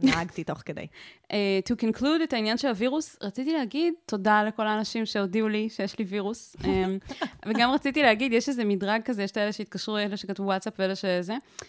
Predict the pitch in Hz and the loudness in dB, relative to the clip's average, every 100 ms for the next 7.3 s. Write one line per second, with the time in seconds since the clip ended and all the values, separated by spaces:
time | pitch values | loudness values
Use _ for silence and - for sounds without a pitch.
0 | - - 202 175 - 214 214 269 208 196 | -14 -6 -4 -4 -2 -2 2 0 2 2
1 | 220 220 233 214 220 220 202 208 190 208 | 0 -2 -4 -2 0 2 4 2 0 -2
2 | 196 190 202 180 185 160 - 202 214 240 | -4 -4 -4 -4 -6 -8 -2 0 2 2
3 | 247 220 220 247 185 170 - - 190 196 | 2 0 -2 -2 -2 -2 -6 2 2 2
4 | 185 185 196 160 165 175 180 180 160 156 | -2 -2 -2 -2 -4 -4 -2 -2 0 -4
5 | 240 _ - 202 220 233 233 240 247 202 | -6 _ 0 4 6 6 4 4 0 0
6 | 202 - _ 202 226 262 269 262 262 202 | 0 -2 _ -2 2 2 0 -2 -2 -2
7 | 175 185 180 | -2 -2 -4